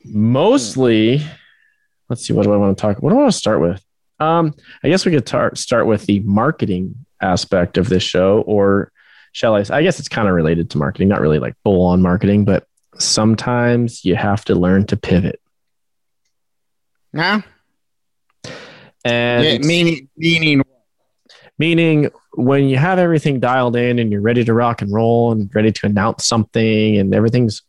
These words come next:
Speaker 1: awesome, and then something beyond your control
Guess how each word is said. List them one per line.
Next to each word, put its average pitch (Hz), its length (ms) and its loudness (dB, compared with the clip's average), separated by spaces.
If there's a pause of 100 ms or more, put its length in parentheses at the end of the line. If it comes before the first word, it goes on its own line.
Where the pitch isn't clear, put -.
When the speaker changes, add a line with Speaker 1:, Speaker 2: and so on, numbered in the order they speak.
(100)
Speaker 1:
awesome, 123 500 0
and 101 160 0
then 98 80 4
something 139 680 0 (680)
beyond 123 440 2
your 135 120 0
control 131 680 0